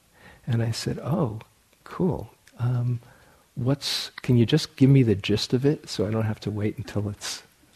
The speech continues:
finished?" And he smiled and he said, "Yeah, uh, the gist of it,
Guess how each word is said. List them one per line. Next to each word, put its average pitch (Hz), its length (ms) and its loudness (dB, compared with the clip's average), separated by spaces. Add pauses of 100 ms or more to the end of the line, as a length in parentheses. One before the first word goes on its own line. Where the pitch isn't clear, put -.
(200)
finished?" 131 520 -4 (440)
And 113 140 0
he 107 80 2
smiled 110 580 0
and 110 100 -2
he 113 60 -2
said, 113 260 -4 (360)
"Yeah, 117 320 0 (580)
uh, 123 300 -8 (160)
the 120 140 2
gist - 440 -4
of 110 140 -2
it, 82 240 -4